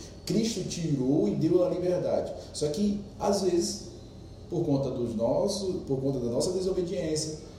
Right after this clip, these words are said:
por conta da nossa falta de fé, às vezes acontece isso, né? Por incrível que pareça, às vezes acontece isso, por nossa falta de fé,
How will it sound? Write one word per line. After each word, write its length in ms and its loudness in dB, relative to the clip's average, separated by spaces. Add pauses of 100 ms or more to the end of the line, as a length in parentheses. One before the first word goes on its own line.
(140)
por 120 -4
conta 200 2
da 100 0
nossa 260 -2
falta 480 4
de 140 2
fé, 600 0 (100)
às 260 -4
vezes 340 -2
acontece 680 -6
isso, 300 -8 (420)
né? 140 -6
Por 100 -4
incrível 400 -4
que 100 -6
pareça, 340 -8
às 100 -12
vezes 160 -8
acontece 420 -6
isso, 160 -10 (480)
por 160 4
nossa 220 6
falta 300 2
de 120 -2
fé, 440 -2